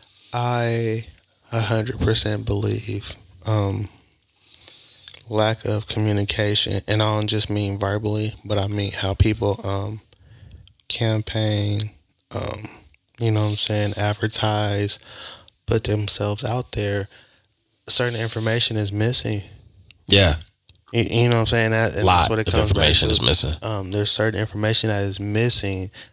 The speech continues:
Speaker 1: that will put you in a situation having to answer questions that you feel people should already know. That will
Speaker 2: Yeah.
Speaker 1: create frustration
Speaker 2: Mm-hmm.
Speaker 1: that will bring about your bad response, which will be deemed bad customer service. You see what I'm saying?
Speaker 2: Yeah,
Speaker 1: And so
Speaker 2: absolutely.
Speaker 1: it's just like, it,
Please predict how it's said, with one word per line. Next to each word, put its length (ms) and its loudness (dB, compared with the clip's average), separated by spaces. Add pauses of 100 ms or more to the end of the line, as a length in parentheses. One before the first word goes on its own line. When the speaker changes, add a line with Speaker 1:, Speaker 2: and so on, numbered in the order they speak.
(120)
Speaker 1:
that 200 0
will 380 0
put 300 2
you 60 -6
in 60 -4
a 40 0
situation 680 0
having 340 -4
to 240 -2
answer 300 -2
questions 500 0
that 220 0
you 60 -4
feel 260 -2
people 280 -4
should 180 0
already 320 0
know. 400 0 (400)
That 80 2
will 80 8
Speaker 2:
Yeah. 300 6
Speaker 1:
create 160 0
frustration 880 0
Speaker 2:
Mm-hmm. 400 0
Speaker 1:
that 280 0 (140)
will 400 0
bring 260 0
about 300 0
your 160 0
bad 360 0 (320)
response, 760 2
which 220 -2
will 120 0
be 120 -2
deemed 400 -2
bad 260 0
customer 400 -2
service. 480 0 (140)
You 80 2
see 100 2
what 60 2
I'm 60 2
saying? 240 6
Speaker 2:
Yeah, 200 6
Speaker 1:
And 80 -2 (480)
so 60 6
Speaker 2:
absolutely. 460 6
Speaker 1:
it's 120 2
just 260 0
like, 260 -4
it, 200 -6